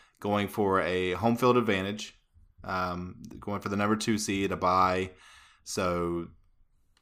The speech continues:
d-, and that kinda depends on also what happens tonight with Green Bay. If Green Bay wins, then, you know, a win by New Orleans Sunday does not guarantee them anything. So there's still a lot of kinda moving parts there, but the,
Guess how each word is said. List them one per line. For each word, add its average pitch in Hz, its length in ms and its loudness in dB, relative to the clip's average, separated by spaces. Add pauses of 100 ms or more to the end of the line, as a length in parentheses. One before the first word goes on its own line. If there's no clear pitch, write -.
(220)
d-, 123 140 0
and 120 180 2
that 131 200 4
kinda 175 180 8
depends 147 320 2
on 120 120 8
also 117 280 6
what 101 160 2
happens 98 340 -4
tonight 107 400 2
with 90 180 -6
Green 95 260 -4
Bay. 110 320 4
If 101 120 -2
Green 95 180 -4
Bay 90 140 -2
wins, 120 640 2 (420)
then, 87 460 -4
you 98 80 -6
know, 85 160 -4
a 87 80 0
win 104 280 2
by 95 160 6
New 95 140 0
Orleans 95 340 -2
Sunday 98 380 -2
does 90 160 -6
not 87 180 -2
guarantee 92 360 -6
them 87 160 -8
anything. 120 640 0
So 98 240 0
there's 110 160 0
still 165 180 4
a 143 60 6
lot 127 180 10
of 107 240 0
kinda 117 140 2
moving 107 320 4
parts 107 340 4
there, 117 340 2 (300)
but 95 240 0
the, 101 140 -4